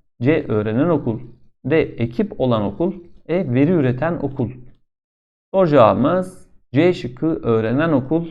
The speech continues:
olacaktı. On yedinci soru. Yukarıdaki açıklamaya göre öğrenemeyen örgütlerde gözlenen davranış aşağıdakilerin hangisine doğru verilmiştir?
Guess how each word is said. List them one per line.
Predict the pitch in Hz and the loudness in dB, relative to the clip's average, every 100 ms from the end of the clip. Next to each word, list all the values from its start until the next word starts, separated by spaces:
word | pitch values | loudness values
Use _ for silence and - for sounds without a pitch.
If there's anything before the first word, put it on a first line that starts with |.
| - - | -10 -2
olacaktı. | 123 123 123 117 - 151 - - - _ _ _ _ _ _ _ _ _ - | 0 2 2 -2 -4 -10 -10 -20 -20 _ _ _ _ _ _ _ _ _ 0
On | 151 160 | 2 4
yedinci | 139 120 123 139 | 4 4 2 2
soru. | 127 143 131 127 - - - _ - | 0 0 0 -4 -12 -18 -20 _ -10
Yukarıdaki | - 131 139 143 | -2 2 2 2
açıklamaya | 175 - 160 151 156 | 0 0 2 2 2
göre | 135 95 - - - _ _ - | 2 0 -4 -12 -20 _ _ 0
öğrenemeyen | 113 117 139 175 170 | 2 2 2 2 4
örgütlerde | 151 135 131 131 123 123 147 | 4 4 2 2 2 2 2
gözlenen | 117 104 107 95 95 | 0 0 -2 -2 4
davranış | 120 156 170 175 - - - - | 6 6 4 -2 -6 -18 -18 -12
aşağıdakilerin | 143 175 165 147 110 | -4 -2 -2 0 0
hangisine | 120 170 147 123 117 | 0 -2 -2 -2 2
doğru | 127 131 135 | 4 4 4
verilmiştir? | 110 95 - - - - | 2 0 -6 -12 -20 -20